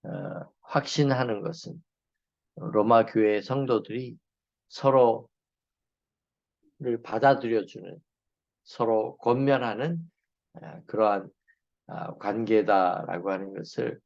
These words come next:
예, 확신한다고 고백하고 있습니다. 아, 신앙생활은,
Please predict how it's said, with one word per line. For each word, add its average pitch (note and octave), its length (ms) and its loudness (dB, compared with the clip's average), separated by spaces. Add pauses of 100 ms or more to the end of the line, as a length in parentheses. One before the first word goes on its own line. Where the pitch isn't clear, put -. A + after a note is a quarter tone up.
(460)
예, - 60 -12
확신한다고 A2 1200 -6 (220)
고백하고 - 580 -8
있습니다. - 360 -20 (1080)
아, D#3 260 -12
신앙생활은, C#3 960 0